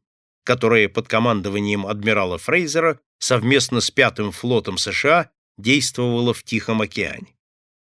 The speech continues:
После окончания Второй мировой войны адмирал Каннингем подал в отставку.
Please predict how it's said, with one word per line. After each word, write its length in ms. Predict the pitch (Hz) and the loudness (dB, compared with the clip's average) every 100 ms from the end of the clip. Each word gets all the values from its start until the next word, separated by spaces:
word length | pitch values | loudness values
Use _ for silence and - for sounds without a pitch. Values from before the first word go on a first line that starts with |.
| _ _ _ _ _ - | _ _ _ _ _ -2
После 320 | 165 185 165 | 0 0 -2
окончания 560 | 156 143 139 160 139 | 0 -2 -2 -2 -2
Второй 380 | 113 - 117 110 | -2 0 0 0
мировой 480 | 98 98 98 85 80 | 0 -4 -4 -4 -6
войны 460 | 82 101 160 185 - _ _ | -4 -4 -2 -4 -8 _ _
адмирал 500 | - 113 139 165 160 | -2 2 4 4 2
Каннингем 760 | - 165 185 160 - 175 175 160 _ | 0 0 0 -4 -2 0 0 -6 _
подал 340 | 170 190 175 156 | 0 0 -2 -4
в 60 | |
отставку. 680 | 135 - - 78 - - | -4 -4 -6 -8 -10 -20